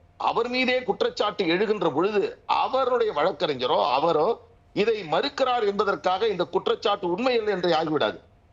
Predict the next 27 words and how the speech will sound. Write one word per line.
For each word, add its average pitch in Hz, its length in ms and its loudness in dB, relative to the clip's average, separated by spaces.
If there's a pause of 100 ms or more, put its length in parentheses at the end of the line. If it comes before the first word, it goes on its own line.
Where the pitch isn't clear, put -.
இன்னைக்கு 170 300 0
காங்கிரஸில் 202 560 0
இருந்து 202 220 2
வந்திருக்கக்கூடிய 170 480 0 (120)
த-, 139 180 -2
அருமை 160 280 0
சகோதரர் 160 440 0 (340)
கனகராஜ் 202 460 0
அவர்கள் 151 340 0 (440)
மத்திய 185 380 0
அரசை 233 240 0
பார்த்து 185 400 -2
கேள்வி 180 260 0
கேட்டுக் 131 260 -4
கொண்டிருக்கிறார். 110 440 -2 (380)
திராவிட 220 460 0
முன்னேற்ற 226 400 -2
கழகத்தினுடைய 185 560 0
கூட்டணியில் 202 540 -2
காங்கிரஸ் 180 440 0
இருக்கிறது. 120 400 -2 (340)
அதே 170 360 0 (300)
கேள்வியை 175 480 2 (400)
அறிவாலயத்தை 190 880 2
நோக்கி 247 440 0 (600)
அன்பு 170 200 2
நண்பர் 151 340 0